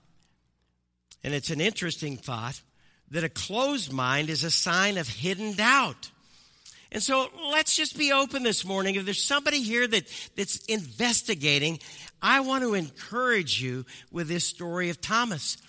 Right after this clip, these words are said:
And before you're too hard on Thomas, just remember there were a lot of other people in the Bible that doubted. And we've got their names coming up on the screen for you right now. Just look at the screen. You remember the story of John the Baptist?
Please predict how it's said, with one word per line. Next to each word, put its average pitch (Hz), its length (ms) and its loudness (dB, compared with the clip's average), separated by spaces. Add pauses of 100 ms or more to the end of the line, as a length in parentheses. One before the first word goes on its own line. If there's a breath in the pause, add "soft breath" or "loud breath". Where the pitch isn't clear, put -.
(480 loud breath)
And 220 140 0
before 262 400 -2
you're 269 140 0
too 196 280 -2
hard 254 360 2
on 196 180 4
Thomas, 139 480 -2 (320 loud breath)
just 233 380 0
remember 202 500 0 (280 loud breath)
there 247 200 0
were 233 140 2
a 160 80 0
lot 214 400 4
of 240 80 0
other 196 320 -4
people 208 420 -6
in 156 100 -2
the 156 80 -6
Bible 170 560 -2 (280 loud breath)
that 190 320 -4
doubted. 240 640 4 (640 loud breath)
And 202 140 -4
we've 208 160 -2
got 185 240 4
their 226 140 0
names 185 340 2
coming 180 340 0
up 185 140 -2
on 196 100 -8
the 220 100 -4
screen 254 400 -4
for 185 220 -6
you 143 180 -2
right 185 260 2
now. 240 340 -2
Just 147 260 -8 (300 loud breath)
look 175 220 -6
at 185 100 -8
the 233 100 -4
screen. 262 400 -2
You 185 120 0
remember 202 320 -2
the 196 100 -4
story 208 320 -2
of 175 80 -4
John 185 300 2
the 202 80 -6
Baptist? 214 580 0